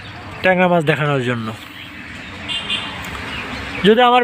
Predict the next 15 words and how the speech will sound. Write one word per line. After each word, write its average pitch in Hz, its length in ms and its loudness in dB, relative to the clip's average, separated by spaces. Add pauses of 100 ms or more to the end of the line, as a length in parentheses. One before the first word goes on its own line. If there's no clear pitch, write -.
ভিডিওগুলো 220 380 6 (100)
ভালো 196 220 4
লাগে, 202 160 4 (100)
অবশ্যই 196 340 0
লাইক, 180 240 2
কমেন্ট, 180 260 2
সাবস্ক্রাইব 170 360 -2
করে 170 180 6
পাশে 160 220 0
থাকবেন 160 360 0
নতুন 156 260 0
নতুন 156 260 2
ভিডিও 143 240 4
পাওয়ার 139 260 6
জন্য। 131 200 -2